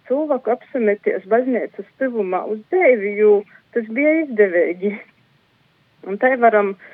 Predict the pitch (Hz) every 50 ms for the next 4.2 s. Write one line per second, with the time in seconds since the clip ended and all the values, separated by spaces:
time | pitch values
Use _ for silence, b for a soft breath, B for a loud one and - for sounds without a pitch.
0 | B B B B B - - 208 208 208 202 202 196 208 - - 247 254 - -
1 | 262 233 214 185 147 - - - - 208 196 190 185 190 190 _ _ - 233 226
2 | 220 - - 214 185 180 185 190 - - _ _ _ _ b b b b b _
3 | _ _ _ _ - - 247 247 - - 339 311 302 - - - 277 233 233 226
4 | 220 226 233